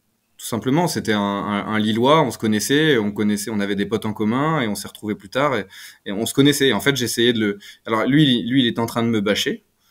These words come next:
très gentiment, hein, en me disant, euh, non, non, euh, j'ai déjà tout ce qu'il me faut, de toute façon, j'ai pas le budget, euh, les classiques. Et puis, euh, et, et je lui dis, euh, vous êtes où ? Ah, je suis à Lille, et cetera.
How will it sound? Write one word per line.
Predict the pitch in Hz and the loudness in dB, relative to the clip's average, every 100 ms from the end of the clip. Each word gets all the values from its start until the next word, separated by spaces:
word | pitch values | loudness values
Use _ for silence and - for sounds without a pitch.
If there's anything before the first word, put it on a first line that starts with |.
| _ _ _ - _ _ _ | _ _ _ -20 _ _ _
très | - 127 | -2 0
gentiment, | 117 110 - 135 190 180 | 2 0 0 2 2 2
hein, | 139 | 2
en | 107 | 0
me | |
disant, | 101 107 131 110 | -2 -2 -2 0
euh, | 107 | 0
non, | 151 | 0
non, | 170 175 | 2 2
euh, | 143 107 98 - _ _ _ _ - | 0 0 -4 -12 _ _ _ _ -10
j'ai | - 131 | -2 2
déjà | 139 143 | 4 4
tout | 139 | 0
ce | - | -6
qu'il | 123 | -4
me | 120 | -2
faut, | - 139 147 135 | 2 2 2 2
de | |
toute | 135 - | -2 -2
façon, | 139 139 | -6 -4
j'ai | 127 117 | -6 -4
pas | 117 | -4
le | |
budget, | 113 113 120 135 143 143 _ - - - _ | -4 -6 0 2 2 0 _ -20 -20 -20 _
euh, | _ - _ - _ _ _ _ _ _ _ _ _ _ _ - | _ -20 _ -20 _ _ _ _ _ _ _ _ _ _ _ -8
les | 113 113 | -4 0
classiques. | 120 110 147 175 - - - - _ | 0 0 0 -2 -4 -18 -20 -20 _
Et | - 117 | -4 -2
puis, | - 127 | -2 2
euh, | 117 107 107 107 107 101 - - | 4 4 4 2 2 -2 -8 -6
et, | 110 | -2
et | 110 | -2
je | 110 | -2
lui | 139 | -2
dis, | |
euh, | 151 - 120 113 | -2 0 -2 -4
vous | 117 123 | -8 -2
êtes | 120 165 | -2 0
où ? | 175 | 0
Ah, | 139 | 0
je | 131 | -2
suis | - | -2
à | 107 | 0
Lille, | 113 127 151 127 | 0 0 0 0
et | 101 | -2
cetera. | 107 113 104 | -8 -8 -10